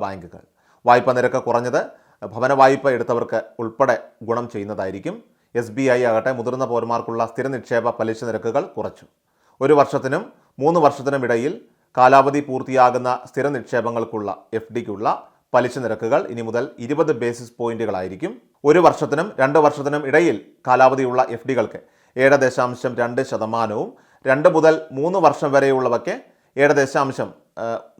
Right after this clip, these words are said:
നാല് ശതമാനവും പലിശ ലഭിക്കും. മുൻപ് ഇത് യഥാക്രമം ഏഴ് ദശാംശം മൂന്ന് ശതമാനവും ഏഴ് ദശാംശം അഞ്ച് ശതമാനവുമായിരുന്നു. അൻപത് ലക്ഷത്തിൽ താഴെ ബാലൻസ് ഉള്ള അക്കൗണ്ടുകൾക്ക് രണ്ട് ദശാംശം ഏഴ് അഞ്ച് ശതമാനവും അൻപത് ലക്ഷത്തിന് മുകളിലുള്ള അക്കൗണ്ടുകൾക്ക് മൂന്ന് ദശാംശം രണ്ട്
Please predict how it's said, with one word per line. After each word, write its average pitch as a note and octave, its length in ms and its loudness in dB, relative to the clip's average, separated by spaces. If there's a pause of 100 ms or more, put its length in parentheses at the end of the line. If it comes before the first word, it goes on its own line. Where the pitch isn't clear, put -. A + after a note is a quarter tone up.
നാല് D3+ 300 6
ശതമാനവും B2 500 0 (120)
പലിശ A2 220 -6 (100)
ലഭിക്കും. - 280 -20 (540)
മുൻപ് C3 180 0 (100)
ഇത് C3+ 140 6 (100)
യഥാക്രമം C3 420 2 (100)
ഏഴ് A#2+ 160 -2
ദശാംശം A#2+ 440 -6
മൂന്ന് B2+ 220 -8
ശതമാനവും A2+ 540 -4
ഏഴ് A2+ 180 -4
ദശാംശം A2 360 -10 (120)
അഞ്ച് A#2+ 180 -10
ശതമാനവുമായിരുന്നു. G#2+ 800 -8 (500)
അൻപത് E3 240 4
ലക്ഷത്തിൽ E3 400 2
താഴെ D3+ 280 6 (100)
ബാലൻസ് B2 380 2
ഉള്ള A#2 140 0 (120)
അക്കൗണ്ടുകൾക്ക് G2+ 640 -8
രണ്ട് A2+ 220 -4
ദശാംശം A2+ 400 -8 (120)
ഏഴ് A#2 220 0
അഞ്ച് A2+ 180 -10
ശതമാനവും G#2 480 -8 (380)
അൻപത് C#3 240 0
ലക്ഷത്തിന് C#3 360 -4
മുകളിലുള്ള C3 400 0 (160)
അക്കൗണ്ടുകൾക്ക് A2 580 -6
മൂന്ന് A#2+ 200 -8
ദശാംശം A2 420 -8
രണ്ട് A2 160 -6